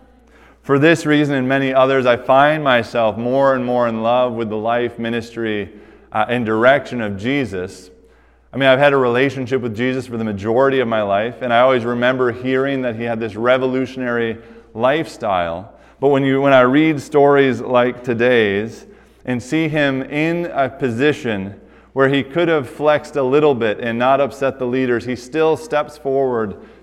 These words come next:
to fulfill the mission and the vision that he had come to,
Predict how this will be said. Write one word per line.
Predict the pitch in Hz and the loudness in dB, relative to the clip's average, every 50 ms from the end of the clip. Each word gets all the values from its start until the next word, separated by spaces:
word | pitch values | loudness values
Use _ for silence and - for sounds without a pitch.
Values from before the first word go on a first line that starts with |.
| - | -6
to | - 139 | -6 -6
fulfill | 110 131 123 - - 147 151 151 151 151 | -4 -6 -8 -4 0 2 4 4 4 2
the | 135 135 | 2 -2
mission | 127 123 135 143 135 - - 143 135 127 127 110 - - - - - - | -4 -4 -4 -4 -6 -6 -6 -6 -4 -4 -6 -8 -10 -14 -20 -20 -10 -4
and | 123 120 120 | -2 0 2
the | 117 113 | 2 2
vision | 110 117 127 131 131 113 120 117 110 | 2 2 2 2 2 2 0 -2 -2
that | 110 110 101 | -2 -4 -4
he | 101 123 127 123 120 | -4 -4 -2 0 0
had | 120 110 98 - | 0 0 0 -2
come | - 117 113 110 107 104 104 98 90 - - - - - - - _ _ _ | -2 0 0 2 0 0 -2 -6 -8 -10 -16 -20 -20 -20 -20 -20 _ _ _
to, | - - 113 107 104 104 101 95 92 | -10 -6 -4 -2 0 0 -2 -2 -4